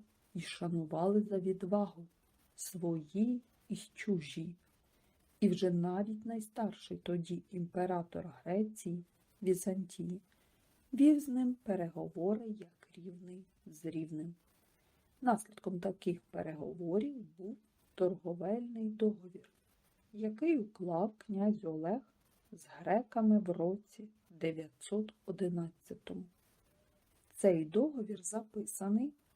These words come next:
в грецькій і в українській історії. І тому знаємо, що це є певна подія. Під договором підписався тоді князь Олег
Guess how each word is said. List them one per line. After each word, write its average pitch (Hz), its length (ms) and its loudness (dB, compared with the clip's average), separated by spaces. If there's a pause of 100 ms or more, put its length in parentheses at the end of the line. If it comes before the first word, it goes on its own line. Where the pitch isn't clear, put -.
(540)
в 208 80 -12
грецькій 175 720 -4 (460)
і 320 80 4
в 285 120 -6
українській 180 760 -4 (120)
історії. 170 640 -10 (720)
І 247 100 2
тому 285 460 4
знаємо, 185 640 -2
що - 340 -8
це 240 360 0 (160)
є 196 220 0 (340)
певна 208 540 -4
подія. 202 580 -2 (1160)
Під 269 400 -2
договором 190 680 0 (140)
підписався 202 800 -4
тоді 214 520 -2
князь 202 480 -4 (120)
Олег 214 400 2